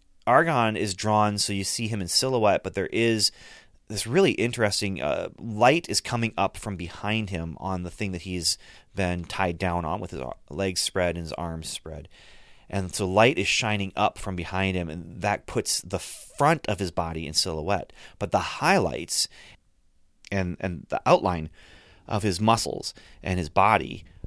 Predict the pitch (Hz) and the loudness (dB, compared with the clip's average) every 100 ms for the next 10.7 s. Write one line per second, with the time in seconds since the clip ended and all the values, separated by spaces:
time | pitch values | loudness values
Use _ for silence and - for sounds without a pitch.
0 | - 101 90 90 82 - 95 107 95 - | -4 0 2 2 0 -4 0 2 2 0
1 | - - - 98 92 87 92 92 90 85 | -10 -16 -12 -4 -2 0 2 4 4 0
2 | - 85 92 82 87 104 78 - - _ | -4 -4 -2 2 6 6 4 -4 -12 _
3 | - _ _ - 92 - 120 107 95 82 | -20 _ _ -14 -6 -2 2 2 2 2
4 | 107 110 90 85 80 - 85 80 76 - | 2 2 0 0 0 -4 -4 -4 -4 -6
5 | - _ _ - 90 87 80 - - 87 | -8 _ _ -8 -6 -4 -4 -8 -10 -8
6 | 82 78 90 78 76 82 73 - 95 85 | -6 -4 -4 -4 -8 -8 -8 -4 -4 -4
7 | - - - - _ - 95 92 107 85 | -6 -16 -20 -20 _ -8 -4 -2 -2 0
8 | 92 82 80 - 98 87 82 - 73 69 | 2 0 -2 -2 -2 0 -4 -6 -6 -6
9 | 65 78 - - - - 80 95 82 73 | -6 -8 -10 -12 -8 -8 0 2 2 -2
10 | 76 85 - - - - - | -4 -6 -8 -12 -10 -8 -8